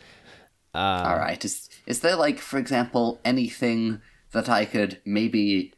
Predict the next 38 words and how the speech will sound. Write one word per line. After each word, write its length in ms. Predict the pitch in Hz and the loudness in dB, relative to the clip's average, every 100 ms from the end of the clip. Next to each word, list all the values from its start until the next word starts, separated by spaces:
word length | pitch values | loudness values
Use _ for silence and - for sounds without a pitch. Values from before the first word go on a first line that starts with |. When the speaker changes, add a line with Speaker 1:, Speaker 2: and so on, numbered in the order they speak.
| _ _ - | _ _ -12
Speaker 2:
pull 300 | - 120 113 | -2 2 2
out 200 | 113 113 | 0 -2
of 160 | 101 | -6
place 340 | - 110 117 - | -2 -2 -2 -4
with 140 | 104 | -6
the 60 | - | -2
telekinesis 640 | 107 107 104 101 - 123 | -2 0 -2 -2 -2 -2
to 80 | - | -4
cause 340 | - 98 101 | -2 0 2
another 360 | 107 98 101 95 | 2 2 2 -2
small 440 | - - 107 92 101 | -6 -4 0 0 0
cave-in? 440 | - 98 127 139 - - - - _ _ _ _ _ _ _ - - | -2 -2 0 -4 -6 -14 -16 -20 _ _ _ _ _ _ _ -20 -6
Speaker 1:
If 260 | 120 117 123 | -4 -2 -4
you 80 | |
spend 220 | 110 120 101 | -2 0 -2
a 40 | |
story 240 | - 98 | 0 -2
point. 320 | - 98 107 - _ _ _ _ _ _ _ - | -2 -4 -6 -8 _ _ _ _ _ _ _ -2
Speaker 2:
Um, 380 | 87 98 98 95 | 2 2 2 4
yeah. 320 | 127 214 - - | 4 2 0 -2
All 80 | 120 | 2
right, 200 | 160 - | 2 2
let's 200 | 113 - | 0 0
do 120 | 151 175 | 0 2
that. 260 | 78 - | 0 0
That 160 | 101 - | -2 0
sounds 200 | 120 104 | 0 2
fun. 280 | - 95 - - - _ - - - - - - _ _ _ - | 2 0 -4 -10 -18 _ -14 -12 -12 -16 -20 -20 _ _ _ -8
Speaker 1:
You 100 | 123 | -2
notice 280 | 123 131 123 | 2 4 2
that 160 | 113 113 | 0 0
there 100 | 113 | 0
is 200 | 110 101 | -2 0
a, 460 | 101 98 98 104 - - | 0 2 0 -4 -12 0
in, 280 | 143 147 139 | 4 4 2
in 180 | - 156 | 2 4
the 80 | 147 | 4
ceiling, 720 | - 139 123 117 92 101 | 4 2 4 2 -2 -8